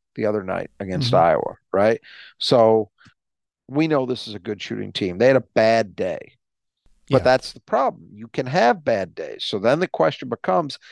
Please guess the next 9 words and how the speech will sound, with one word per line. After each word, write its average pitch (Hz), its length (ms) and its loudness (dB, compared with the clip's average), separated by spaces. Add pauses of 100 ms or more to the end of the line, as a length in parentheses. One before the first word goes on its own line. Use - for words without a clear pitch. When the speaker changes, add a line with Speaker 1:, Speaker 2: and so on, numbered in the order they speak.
(240)
Speaker 1:
when 120 120 -6
the 110 60 -6
shots 160 360 2
aren't 151 280 0
falling, 104 560 -2 (460)
what 113 260 0
do 120 60 -2
you 117 160 -6
do? - 420 -4